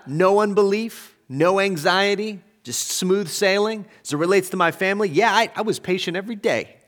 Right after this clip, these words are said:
right? You know, I just embraced joyfully, uh, Skype education for my children at all moments. Um, I never got frustrated at things I could not do. Just thank God for what I could do. Um,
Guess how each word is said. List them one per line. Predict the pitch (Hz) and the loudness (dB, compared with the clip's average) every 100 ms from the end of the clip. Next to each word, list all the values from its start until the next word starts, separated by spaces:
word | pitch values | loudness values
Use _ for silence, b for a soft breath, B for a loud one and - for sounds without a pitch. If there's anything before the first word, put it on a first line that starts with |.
| _ | _
right? | 123 151 185 _ b b b b b b b _ _ _ - | -4 -4 -4 _ b b b b b b b _ _ _ -6
You | 170 | -4
know, | - | 0
I | 220 | 2
just | 220 - - - | 0 -6 -12 -6
embraced | 151 127 151 196 233 - | -6 -2 0 0 -2 -8
joyfully, | 131 - 143 165 190 214 208 226 - _ | -10 -6 0 0 0 -4 -6 -8 -14 _
uh, | 135 120 - | -4 -4 -10
Skype | - - - 160 196 - | -8 -6 0 0 0 -2
education | 165 160 160 170 180 180 214 | -4 -4 -4 -2 -2 -4 -8
for | - | -6
my | 147 131 | -4 -4
children | - 170 170 202 208 | -2 -4 -2 -6 -10
at | - 123 - | -4 -4 0
all | 156 | -2
moments. | 175 160 185 233 - - _ B B B _ | 0 -2 -2 -6 -12 -20 _ B B B _
Um, | 131 135 131 b b | -4 -4 -8 b b
I | 175 214 | 0 2
never | 185 170 196 220 | 2 0 2 2
got | 196 170 156 | 2 2 2
frustrated | - 180 - - 175 156 | 0 -2 0 0 0 0
at | 123 | -2
things | - 190 165 | -4 -6 -2
I | 127 | -2
could | 120 185 175 | 0 -4 -2
not | 160 156 127 | -2 -4 -4
do. | 156 208 | -4 -4
Just | 208 156 - | -6 -12 -6
thank | 156 151 | -6 -4
God | 160 170 | -2 -4
for | 185 135 | -4 -4
what | 147 | -4
I | 120 | -4
could | - 175 175 | -4 -6 -4
do. | 214 214 B B | -8 -8 B B
Um, | 151 147 117 | -4 -4 -6